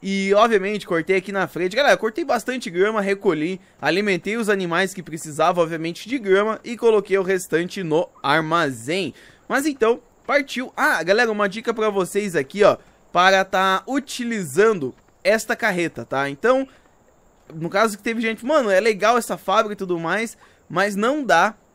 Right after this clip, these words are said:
pra você pegar e utilizar essa carreta pra descarregar." Galera, dá sim.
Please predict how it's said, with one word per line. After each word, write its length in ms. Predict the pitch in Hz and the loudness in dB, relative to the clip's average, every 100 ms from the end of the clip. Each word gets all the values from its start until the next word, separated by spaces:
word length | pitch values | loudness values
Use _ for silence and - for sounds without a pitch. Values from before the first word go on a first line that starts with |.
| _ - | _ -10
pra 1040 | 175 175 185 180 175 170 170 156 151 135 135 | -2 2 2 2 2 2 2 2 2 0 0
você 260 | 180 226 | -2 -2
pegar 380 | 220 226 170 170 | 2 2 4 2
e 100 | 214 | 0
utilizar 580 | 214 220 208 185 180 196 | -2 -6 -6 0 2 2
essa 220 | 202 214 | 2 -4
carreta 380 | 208 202 196 196 | -4 -2 -2 -4
pra 260 | 196 190 190 | -4 -2 -2
descarregar." 600 | 185 196 214 175 139 - - _ _ _ | -4 -6 -4 0 0 0 -20 _ _ _
Galera, 320 | - 247 277 226 | -2 2 2 2
dá 160 | 254 | 0
sim. 340 | 269 269 320 | 0 -2 -4